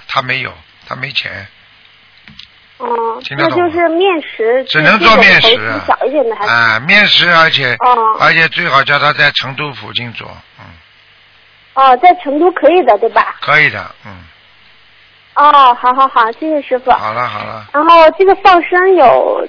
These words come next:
Speaker 2: 就是有要求吗？
Speaker 1: 两百条。
Speaker 2: 哦，好，两百条。
Speaker 1: 好吧。
Speaker 2: 然后，啊，好好好。
Speaker 1: 好了好了。
Speaker 2: 师傅，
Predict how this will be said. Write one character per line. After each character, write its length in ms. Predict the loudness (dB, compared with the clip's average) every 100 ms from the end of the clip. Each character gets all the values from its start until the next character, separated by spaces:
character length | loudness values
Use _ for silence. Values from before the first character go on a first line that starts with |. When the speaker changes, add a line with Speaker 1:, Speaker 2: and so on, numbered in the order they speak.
| -8
Speaker 2:
就 100 | -12
是 260 | -4 -2 0
有 280 | 0 2
要 220 | 2 2 2
求 200 | -4 -6
吗？ 360 | -4 -6 -8 -10
Speaker 1:
两 180 | -2 0
百 160 | 2 2
条。 400 | 2 2 2 0 -4 -18 -20 _ -20 -20 -20 -20 -20 -20 -20 _ _ _ _ _
Speaker 2:
哦， 420 | 0 2 2 -2 -14 -4
好， 320 | 0 0 -2 -8 _ _ _ -16
两 280 | -12 -10 -4
百 200 | -4 -4 -10
条。 180 | -16 -14 -10
Speaker 1:
好 140 | -2
吧。 380 | 4 4 4 0
Speaker 2:
然 160 | -4 -2
后， 320 | 0 2 0 -4 -20 -20 -20 -20 -20 -20 -4
啊， 220 | 2 2 4
好 200 | 4 4
好 180 | 2 2
好。 200 | 0 -2 -12 -20 -20 _ _ _ _
Speaker 1:
好 160 | -10 -4
了 140 | -2
好 160 | 0 0
了。 280 | 2 0 -2
Speaker 2:
师 200 | -8 -4
傅， 140 | 2